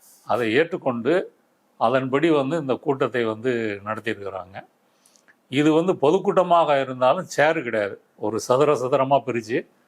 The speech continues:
ஒரு சதுரத்துல வந்து ஐந்நூறு பேர் நிக்கலாம். அப்படி வந்து பல சதுரங்கள் தயாரிச்சு அப்படி வச்சிருக்கிறாங்க. ஆனா இன்னைக்கு காலையில இருந்து பாலிமரா இருக்கட்டும், புதிய தலைமுறையா இருக்கட்டும், அங்க காலையிலேயே ஆரம்பிச்சிட்டாங்க. "விஜய் இங்கிருந்து கிளம்பிட்டாரு,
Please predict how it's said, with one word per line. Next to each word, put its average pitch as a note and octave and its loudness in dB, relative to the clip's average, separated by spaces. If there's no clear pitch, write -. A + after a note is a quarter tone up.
ஒரு A2+ -2
சதுரத்துல C#3 2
வந்து B2+ 0
ஐந்நூறு B2+ -2
பேர் C3+ 0
நிக்கலாம். A2+ 0
அப்படி E3 2
வந்து D3 2
பல A#2 4
சதுரங்கள் A#2+ -2
தயாரிச்சு A2+ 0
அப்படி A2 -4
வச்சிருக்கிறாங்க. G#2 -10
ஆனா D#3+ 4
இன்னைக்கு E3 0
காலையில E3 4
இருந்து E3 0
பாலிமரா D3 4
இருக்கட்டும், C#3 -4
புதிய C3 -2
தலைமுறையா C3 0
இருக்கட்டும், A#2+ 0
அங்க B2+ -4
காலையிலேயே C3+ 2
ஆரம்பிச்சிட்டாங்க. C#3 -4
"விஜய் C3+ 0
இங்கிருந்து C3+ -2
கிளம்பிட்டாரு, B2+ 0